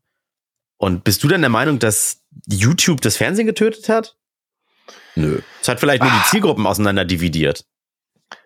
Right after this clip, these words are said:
Speaker 2: Also ich bin mir mittlerweile gar nicht mehr so sicher, muss ich zugeben, weil ich hab gestern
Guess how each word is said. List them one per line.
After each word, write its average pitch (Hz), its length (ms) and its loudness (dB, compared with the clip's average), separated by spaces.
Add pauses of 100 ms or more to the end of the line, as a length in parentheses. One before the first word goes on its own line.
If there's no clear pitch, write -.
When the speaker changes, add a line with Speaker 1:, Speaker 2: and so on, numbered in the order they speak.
(140)
Speaker 2:
Also 143 340 2
ich 143 240 -2
bin 175 140 0
mir 220 100 2
mittlerweile 135 640 0
gar 113 380 -2
nicht 160 180 -4
mehr 117 160 2
so 131 280 0
sicher, 92 360 2
muss 87 160 0
ich - 160 -6
zugeben, 85 520 -2
weil 87 640 0
ich - 160 -6
hab - 300 -6
gestern 104 480 0